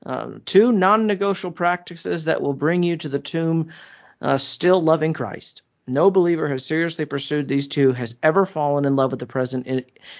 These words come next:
evil age. He says, "Be devoted to godliness and be devoted to the church."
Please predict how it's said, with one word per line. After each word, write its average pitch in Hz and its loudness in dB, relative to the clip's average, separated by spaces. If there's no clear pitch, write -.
evil 139 4
age. 180 8
He 147 -2
says, 151 2
"Be 156 4
devoted 147 6
to 135 -4
godliness 214 2
and 131 -4
be 131 -2
devoted 131 0
to 160 -6
the 151 -4
church." - -10